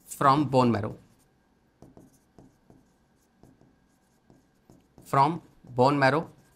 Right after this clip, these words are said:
of normal patient, normal person, normal individual। इसमें से इस वाले जीन को निकालो और एम्ब्रियोनिक स्टेज में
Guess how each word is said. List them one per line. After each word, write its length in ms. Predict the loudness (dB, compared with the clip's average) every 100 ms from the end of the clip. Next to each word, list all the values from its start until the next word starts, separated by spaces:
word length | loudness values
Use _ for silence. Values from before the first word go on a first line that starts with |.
| _ 0
of 260 | 2 2 -2 -20 _ _ -20 _ -4
normal 380 | 2 2 2 -2
patient, 380 | -4 -6 -14 -20 _ _ _ _ _ _ _ _ _ _ -8
normal 380 | -2 0 0 -4 -10 _ _ _
person, 300 | -6 -6 -10 -18 _ _ _ _ _ _ _ _ _ _ _ -20 _ -12
normal 400 | -6 -4 -4 -6 -10 _ _ _ _ _ _ _ _ _ _ _
individual। 1200 | -6 -4 -4 -8 -14 _ _ _ _ _ -16 -16 -18 _ _ _ _ _ _ _ _ _ _ _ _ _ _ _ _ _ _ -4
इसमें 360 | -2 2 0
से 220 | 0 -2 -2
इस 320 | -4 -4 0
वाले 260 | 2 2
जीन 200 | 2 0
को 100 | 0 0
निकालो 440 | 2 2 4 2
और 200 | 0 0
एम्ब्रियोनिक 520 | 0 0 0 0 -2
स्टेज 380 | -4 -4 -4 -2
में 180 | -6 -6